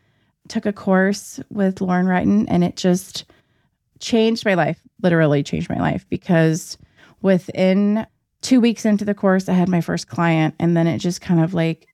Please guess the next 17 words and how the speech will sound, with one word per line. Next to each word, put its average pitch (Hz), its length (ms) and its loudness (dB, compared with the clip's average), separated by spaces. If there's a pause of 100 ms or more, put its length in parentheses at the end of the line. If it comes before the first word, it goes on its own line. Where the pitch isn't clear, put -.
exponentially 170 680 0
grew 160 500 0
right 165 160 -2
after 160 320 -2
that. 147 320 0
And 160 320 2 (600)
all 175 160 4
thanks 202 420 -2
to 220 300 0 (140)
listening 214 500 0
to 240 100 -4
Heavenly 214 280 0
Father 196 260 -2
in 196 80 -2
my 196 120 0
prayer. 175 360 0
So 175 500 -2